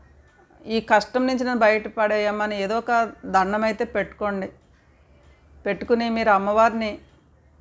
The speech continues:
మీరు వెళ్ళినప్పుడు అక్కడ దర్శనం చేసుకోండి. అక్కడ సూర్యచంద్ర గ్రహణాలు తర్వాత హోమాలు అవి చేస్తూ ఉంటారండి. గ్రహణం అయిపోయిన తర్వాత ఈ మంత్రం తీసుకున్న వాళ్ళకి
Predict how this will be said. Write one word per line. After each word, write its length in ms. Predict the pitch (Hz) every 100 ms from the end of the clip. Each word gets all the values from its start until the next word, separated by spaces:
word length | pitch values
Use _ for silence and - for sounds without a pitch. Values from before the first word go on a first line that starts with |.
| - _ _ - - -
మీరు 180 | 220 202
వెళ్ళినప్పుడు 400 | 196 196 226 233
అక్కడ 140 | 220 196
దర్శనం 420 | 185 180 226 220
చేసుకోండి. 680 | 214 202 - 190 180 175 - - - - - - - -
అక్కడ 540 | - - 233 220 214 226
సూర్యచంద్ర 600 | - 214 226 240 247 233
గ్రహణాలు 880 | 233 220 226 220 220 220 220 214 - - -
తర్వాత 760 | 202 208 240 240 233 214 214 202
హోమాలు 400 | 220 214 233 240
అవి 120 | 233 233
చేస్తూ 480 | 226 196 196 220
ఉంటారండి. 500 | 208 196 196 190 196
గ్రహణం 360 | 208 185 185 202
అయిపోయిన 400 | 208 196 202 196
తర్వాత 500 | 196 190 196 233 320 - - - - _
ఈ 80 | 226
మంత్రం 420 | 208 196 196 220
తీసుకున్న 460 | 220 220 208 214 202
వాళ్ళకి 600 | 202 202 196 190 185 185